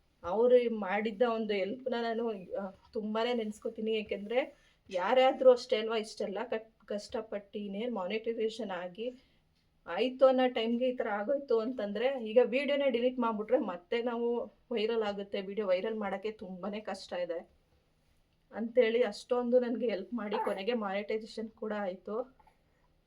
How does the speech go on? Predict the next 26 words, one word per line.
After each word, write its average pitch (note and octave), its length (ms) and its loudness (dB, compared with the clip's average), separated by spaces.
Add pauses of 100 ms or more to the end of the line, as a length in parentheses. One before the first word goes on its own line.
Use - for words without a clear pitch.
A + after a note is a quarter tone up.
(720)
ನನ್ G#3 220 0
ಮಗಳನ್ನ G#3+ 340 -2
ಹೆಂಗೋ F#3+ 240 2
ಮಾಡಿ G#3 320 -2
ಮಲಗಿಸಿ F#3+ 420 -4
ವಿಡಿಯೋ G3 240 -4
ಸ್ಟಾರ್ಟ್ A3 320 -4
ಮಾಡಿದ್ದೆ, F#3+ 260 -2
but F#3+ 280 -4
ಎದ್ಬಿಟ್ಟಿದ್ದಾಳೆ, F#3+ 520 -4
ಅದಕ್ಕೆ E3+ 240 -4
ಹಂಗೆ F#3+ 180 -4
ಎತ್ಕೊಂಡೇ G#3 440 -2
ವಿಡಿಯೋ G3 240 -2
ಮಾಡ್ತಾ F3+ 300 -2
ಇದ್ದೀನಿ F3 400 -6 (520)
ಅಂತೇಳಿ, A3 800 -2 (220)
ಆ, G3 80 0
ಇಷ್ಟೆಲ್ಲ A#3+ 400 2 (100)
ಕಷ್ಟಪಟ್ಟು B3+ 500 0
ಕೊನೆಗೂ G#3+ 320 0
ಮಾನಿಟೈಸೇಷನ್ G3+ 640 -2
ಆನ್ F#3 220 -4
ಆಯ್ತು. G3+ 300 -6
ಆನ್ F#3 280 -2
ಆದ A3 100 -2